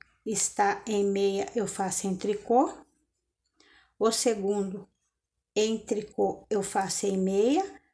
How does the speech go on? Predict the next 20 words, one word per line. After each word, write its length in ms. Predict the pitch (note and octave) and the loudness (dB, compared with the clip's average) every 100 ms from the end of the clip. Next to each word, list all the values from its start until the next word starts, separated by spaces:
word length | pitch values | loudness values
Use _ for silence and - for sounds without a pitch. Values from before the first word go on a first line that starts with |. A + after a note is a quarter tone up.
| _ - | _ 2
Passo 420 | A3+ A3+ - A3+ | 2 2 0 -2
esse 260 | G3+ - | -2 -2
de 220 | G3 F#3+ F#3 | -4 -4 -6
trás 800 | - G3 F#3 F#3+ - - - - _ - - | -6 -4 -2 -4 -6 -8 -10 -16 _ -20 -12
por 180 | - F#3+ | -2 -2
cima 340 | F#3 G#3+ G3+ | -2 -4 -2
desse 320 | F#3+ G3 F#3+ - | -2 -2 -4 -6
que 80 | |
eu 60 | G#3 | -4
acabei 500 | G3 - G3+ F#3+ F#3+ | -4 -4 -2 0 -2
de 80 | D#3+ | -4
fazer. 720 | - G3+ F#3+ G#3+ C#4 - - _ _ _ _ _ - | -4 -2 0 2 2 0 -10 _ _ _ _ _ -2
E 160 | A3+ | 0
sigo 920 | A3 - - A3+ C#4 D#4 G#4 G#4+ - _ _ | 0 -2 0 2 4 4 4 2 -2 _ _
o 80 | G#3+ | -6
ponto 380 | G#3 A3+ A3+ A#3+ | 0 0 2 2
arroz 480 | A#3 - A#3 A#3 - | 0 2 0 0 -4
até 240 | - A#3+ | 0 6
o 80 | C4 | 6
final. 600 | C4+ - F4+ D4 F#3 D#3 | 6 2 4 4 2 -8